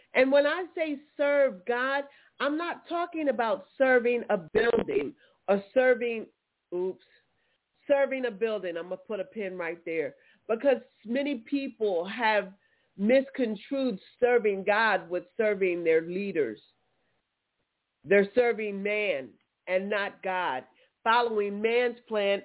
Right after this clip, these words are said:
and not God's plan. This says, "The Lord redeemeth the soul of his servants." His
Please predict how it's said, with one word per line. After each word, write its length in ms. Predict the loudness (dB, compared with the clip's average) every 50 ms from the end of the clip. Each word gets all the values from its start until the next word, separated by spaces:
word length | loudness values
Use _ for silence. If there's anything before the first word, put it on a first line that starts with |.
| 0
and 160 | 0 0 2 2
not 380 | 0 0 0 -2 -4 -6 -4
God's 420 | 0 2 4 4 4 2 0 -4 -10 _
plan. 340 | -6 -4 -2 -2 -2 -4 -4 -8 _ _ _ _ _ _ _ _
This 320 | -6 0 2 4 4 2 0 -2 0
says, 420 | 2 4 4 4 4 2 2 0 -6 _ _ _ _ _ _ _ _ _ _ _ _ _ _ _ _ _ _ -20 -10 _
"The 100 | 0 0
Lord 600 | 2 4 4 4 4 6 6 6 4 4 0 -6 -16 _
redeemeth 680 | -6 -6 -6 -6 -6 -8 -6 -4 -2 0 0 0 0 0
the 160 | -2 -6 -4 -2
soul 360 | -2 0 0 0 0 0 -2 -2
of 120 | -4 -4
his 180 | -4 -6 -10 -10 -8 -4
servants." 480 | -4 -2 -2 -2 -4 -6 -8 -10 -12 _ _ _ _ _ _ _ _ _ _ _ _ _ _
His 280 | 0 2 4 4 2